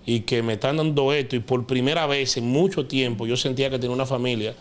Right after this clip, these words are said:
porque la psicóloga me atendió, me daba trato, hablaba conmigo, la trabajadora social también, yo realmente por eso seguí estudiando. Y esa jovencita hoy estudió farmacia, consiguió una pasantía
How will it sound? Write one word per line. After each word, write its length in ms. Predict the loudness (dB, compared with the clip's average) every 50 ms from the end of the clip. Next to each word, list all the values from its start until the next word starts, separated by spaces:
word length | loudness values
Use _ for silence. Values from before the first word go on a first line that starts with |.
| -16 -20 -20 -20 -20 -16
porque 160 | -8 -2 -2
la 80 | 0 0
psicóloga 560 | 0 -2 -4 -2 0 2 2 2 2 0 0 -2
me 80 | -2
atendió, 500 | -4 -2 -4 -4 -2 0 2 2 2 2
me 120 | 0 0 0
daba 240 | 0 0 0 0 0
trato, 360 | 0 0 0 0 -2 -2 -2
hablaba 260 | -2 0 0 0 0
conmigo, 480 | -2 -2 -2 0 0 0 -2 -4 -6 -8 -12 -16 -20 -20 -20 -20 -20 -6 -2
la 100 | -2 0
trabajadora 540 | 0 0 0 0 0 0 2 2 0 0 0
social 480 | 0 0 0 0 0 0 0 0 0
también, 680 | -2 -2 0 0 2 2 2 2 0 0 -2 -4 -6 -10 -14 -20 -20 -20 -20 -20 -20 -20 -14 -4
yo 180 | 0 0 2 2
realmente 600 | 2 0 0 0 0 -2 -2 -2 0 -2 -2 -2
por 220 | -2 -2 0 0 0
eso 140 | 0 0 -2
seguí 220 | -2 0 0 0
estudiando. 500 | 0 -2 -2 -2 -2 -2 -2 -2 0 0
Y 40 | 0
esa 140 | 0 2 2
jovencita 520 | 2 2 2 2 0 0 0 0 0 0
hoy 400 | 2 2 2 2 2 0 -2 -4 -10 -16 -20 -20 -20 -20 -20 -20 -20 -20 -20 -20 -8 -4
estudió 380 | -4 -2 0 2 2 2 2 2
farmacia, 680 | 2 0 0 0 0 0 0 0 0 0 0 -2 -4 -8 -12 -20 -20 -20 -20 -14
consiguió 360 | -10 -8 -6 -4 -2 0 0
una 160 | 0 0 0
pasantía 760 | -2 -4 -2 -4 -4 -4 -2 0 0 2 0 0 -2 -4